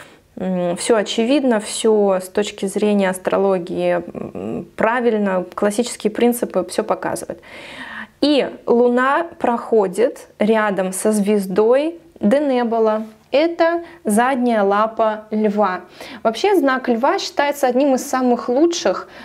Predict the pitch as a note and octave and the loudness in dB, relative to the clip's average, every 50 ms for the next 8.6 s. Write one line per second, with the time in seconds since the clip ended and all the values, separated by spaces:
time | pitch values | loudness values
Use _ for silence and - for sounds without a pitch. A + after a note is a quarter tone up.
0 | - - - - G#3 G3+ G3 G3 G3 F#3+ F#3+ F#3+ G3 - A3+ A3 G#3+ G#3+ A#3+ C4+ | -20 -12 -6 -4 -2 0 2 2 2 2 0 -2 0 0 0 2 2 2 2 2
1 | D4 C4 A3 A3 G#3+ G#3 G3+ G3 G3 G3 F#3+ G#3 A#3 C4 D#4 C4+ A3+ A#3+ A3+ G#3+ | 2 0 0 0 2 2 2 2 2 2 2 2 2 2 2 2 2 2 2 2
2 | G#3 - G#3 G3+ G3 F#3+ F#3+ F#3+ F#3+ F#3+ - - A#3 A#3+ B3+ - - - _ - | 0 2 2 2 2 2 2 0 -2 -2 -2 0 0 0 -2 -6 -10 -14 _ -4
3 | G#3+ G#3+ G#3+ - - _ _ _ - A#3 A3+ A3 - B3 A#3+ A#3+ - - A3 - | -4 -4 -4 -10 -20 _ _ _ -2 -2 -2 0 0 -2 0 0 -2 -4 -4 -4
4 | - - G#3+ G3 G3+ A#3 C4 B3+ - A#3+ A3 G3+ A3 A3 A3+ A#3+ A#3+ A3+ G#3+ A3 | -6 -4 -4 0 2 2 0 2 0 0 0 2 2 2 2 2 2 2 0 -2
5 | - G3+ G#3+ G#3 G3 A3 A#3+ A3+ G#3+ G#3+ G#3 G3+ G3+ G#3 G#3+ A#3 B3 A3 A3+ G#3 | -4 -4 -2 0 0 0 0 2 2 0 0 0 0 0 0 0 0 0 -2 -2
6 | G#3 G#3 G#3 - A3+ A#3 A#3 A3 G#3+ G3 F#3+ F#3 F#3+ F#3+ - G#3 G3 G3+ G#3 G#3+ | -2 -2 -2 0 0 0 2 2 2 0 0 0 -2 -2 -4 -4 -2 0 0 0
7 | G#3 G3+ G#3 G3 F#3+ G3 G#3+ C#4 E4+ E4+ - - - - - - A3+ G#3+ A3 A#3 | 0 -2 -2 -4 -4 -2 -2 -2 -2 -4 -8 -16 -20 -20 -4 -2 0 0 0 -2
8 | A3+ - A3 G3+ - - G3 F#3 F3+ - - - | -4 -4 -6 -4 -2 -2 -2 -2 -4 -6 -10 -12